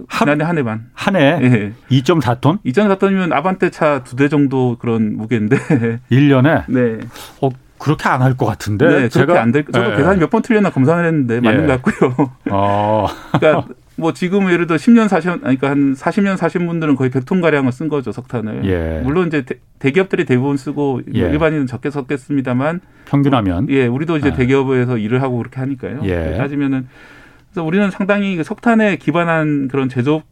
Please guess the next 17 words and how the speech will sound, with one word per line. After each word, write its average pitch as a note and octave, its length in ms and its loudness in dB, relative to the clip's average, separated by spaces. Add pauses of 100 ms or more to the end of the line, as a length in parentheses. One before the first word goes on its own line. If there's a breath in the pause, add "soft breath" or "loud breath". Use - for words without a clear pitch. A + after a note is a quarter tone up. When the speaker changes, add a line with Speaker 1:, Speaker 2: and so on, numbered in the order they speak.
(240)
Speaker 2:
국가이기 D3+ 460 -4
때문에 A#2 300 0 (340)
Speaker 1:
예. D2+ 60 -6
Speaker 2:
상당히, E3 600 -4 (680 soft breath)
어, A2+ 220 -4
그 - 80 -2
문제를 F#3 320 2
해결해야 G3+ 380 2
됨에도 C3+ 280 0
불구하고 C3 720 -4
Speaker 1:
예. G#2 40 -2
Speaker 2:
지금까지는 D#3 560 -2
값싼 F3+ 400 -2
석탄 D#3 600 0
이런 C#3+ 180 0
것들을 C3+ 280 -4
취해서 D3 680 -2